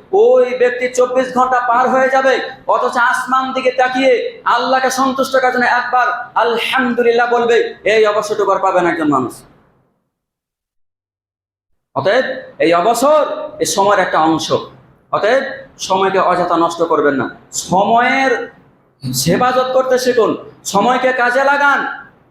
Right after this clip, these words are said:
সময়ের অপচয় করবেন না। এই জীবনকাল সম্পর্কে কিয়ামতের দিন আল্লাহ আমার আপনার কাছ থেকে জিজ্ঞাসা করবে।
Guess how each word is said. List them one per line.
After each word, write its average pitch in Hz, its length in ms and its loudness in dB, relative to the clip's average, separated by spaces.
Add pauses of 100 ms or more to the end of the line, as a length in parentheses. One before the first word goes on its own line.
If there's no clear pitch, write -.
(100)
সময়ের 180 400 0
অপচয় 165 300 0
করবেন 139 320 0
না। - 180 -4 (280)
এই 190 160 0
জীবনকাল 262 640 0
সম্পর্কে 320 580 0
কিয়ামতের 269 420 0
দিন 247 100 0
আল্লাহ 233 180 0
আমার 220 140 0
আপনার 208 200 -10
কাছ 196 140 -6
থেকে 185 140 -6
জিজ্ঞাসা 165 300 -4
করবে। 127 220 -8